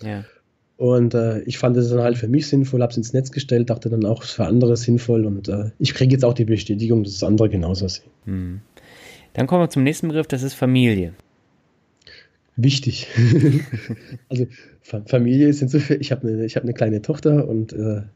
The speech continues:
Speaker 2: ich hab, äh, bin, bin verheiratet, hab ne Frau.
Speaker 1: Mhm.
Speaker 2: Und ganz ohne Frau geht es ja nicht mit der Tochter machen.
Speaker 1: <laughs>
Speaker 2: Und, äh,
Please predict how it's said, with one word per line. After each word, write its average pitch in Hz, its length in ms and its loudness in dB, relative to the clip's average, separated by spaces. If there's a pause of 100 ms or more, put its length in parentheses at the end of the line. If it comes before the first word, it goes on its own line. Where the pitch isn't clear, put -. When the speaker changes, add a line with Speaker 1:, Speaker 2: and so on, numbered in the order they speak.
(120)
Speaker 2:
ich - 140 -2
hab, 110 160 0
äh, 104 340 2 (120)
bin, 92 160 -4
bin 110 140 2
verheiratet, 147 440 2
hab - 80 -2
ne 101 80 -4
Frau. - 240 0 (340)
Speaker 1:
Mhm. 107 60 -16 (560)
Speaker 2:
Und 147 120 2
ganz 131 200 2
ohne 123 160 4
Frau 110 220 -2
geht 127 160 -2
es 151 100 -2
ja 156 60 0
nicht 147 140 0
mit 143 80 2
der 135 80 -2
Tochter 147 260 -2
machen. 151 300 2 (200)
Speaker 1:
<laughs> 117 100 -16 (640)
Speaker 2:
Und, 101 320 2
äh, 107 340 4